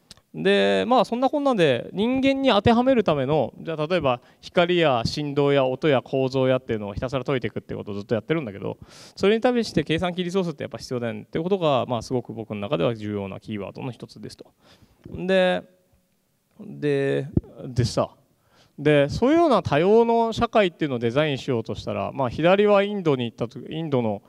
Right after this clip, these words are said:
写真で、右が江戸時代の写真なんだけど、そういうような確率、えー、一律な分布じゃなくて、多様な社会をデザインするには絶対機械学習とか、とか最適化とか、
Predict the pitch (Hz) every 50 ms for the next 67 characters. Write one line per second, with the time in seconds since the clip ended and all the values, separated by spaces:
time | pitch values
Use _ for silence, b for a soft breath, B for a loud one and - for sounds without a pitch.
0 | b b b b - 143 110 - - 117 113 113 110 113 120 131 139 156 160 156
1 | 151 139 139 147 139 143 139 131 107 98 98 - 98 95 104 101 101 95 98 110
2 | 113 123 120 110 - B B B B B B B B - - 226 240 262 269 285
3 | 285 277 254 233 196 165 139 120 - _ - 160 151 - 208 220 240 226 - _
4 | _ - - 220 - - 403 381 170 151 139 139 139 - - 214 226 214 - 254
5 | 247 220 220 233 214 - 233 220 214 214 202 - - 151 135 113 107 - 143 147
6 | 156 175 196 202 180 208 202 - 202 175 143 127 120 123 127 123 113 123 117 107
7 | 104 107 113 - - 151 147 151 147 - - - - 165 160 160 170 156 - -
8 | 147 127 113 101 _ _ - 120 - - 117 _ _ - - - 127 113 - 113
9 | 101 107 - 135 131 131 143 127 - - - 139 131 131 - - - -